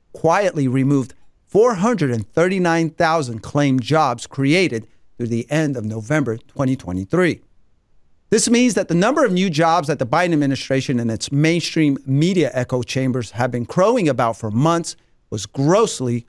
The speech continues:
overstated. It also means that of the jobs actually created, a very high percentage were government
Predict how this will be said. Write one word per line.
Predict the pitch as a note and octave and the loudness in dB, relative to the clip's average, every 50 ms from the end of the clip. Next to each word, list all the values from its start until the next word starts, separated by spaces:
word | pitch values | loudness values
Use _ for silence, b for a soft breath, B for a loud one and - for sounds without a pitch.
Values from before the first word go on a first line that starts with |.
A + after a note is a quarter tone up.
| _ - | _ -6
overstated. | - G#2+ G#2+ B2+ A#2 - - - E3+ E3+ E3 C#3+ A2 - - - _ - _ - - - - - - - _ _ _ _ - | -6 -4 -2 -2 -4 -4 -2 0 2 2 2 2 0 -4 -14 -20 _ -20 _ -20 -20 -20 -20 -20 -20 -20 _ _ _ _ 0
It | F#3 A3+ | 2 2
also | C4 B3+ - B3 | 2 2 2 2
means | A#3 A3+ A#3 A3+ | 2 2 2 2
that | F#3+ G3 E3+ E3+ | 2 2 0 0
of | D3+ - | 0 0
the | D#3+ C#3+ | -2 -2
jobs | - - - F3 F3 G3 G#3+ G3+ - F3 - - | -2 0 0 2 2 2 0 -2 -4 -12 -10 -4
actually | - D#3+ F#3 F#3+ - - G3 F3+ D#3+ | -2 -2 -2 -2 -2 0 0 0 0
created, | - - D3 C3+ C3+ D3 D#3 D3+ B2 A#2 B2 - _ _ - - _ - | 0 -2 0 2 2 2 2 0 -2 -4 -6 -6 _ _ -20 -20 _ -12
a | A2+ | -4
very | A2+ E3 F#3 G#3 G#3+ G3+ | 0 2 2 4 4 2
high | D#3+ B2+ - F#3 F#3+ F#3+ | 0 0 0 0 0 0
percentage | F#3 - E3 - - - F#3 E3+ D3+ C#3 C3+ - b b b b - | 0 -4 -6 -4 -2 0 0 2 0 -2 -2 -6 b b b b -6
were | - C3 A#2 | -4 -4 -4
government | G#2 - D#3+ E3 F#3 F#3 F3+ C#3+ B2+ B2 - | -2 0 2 2 2 2 2 0 0 -4 -6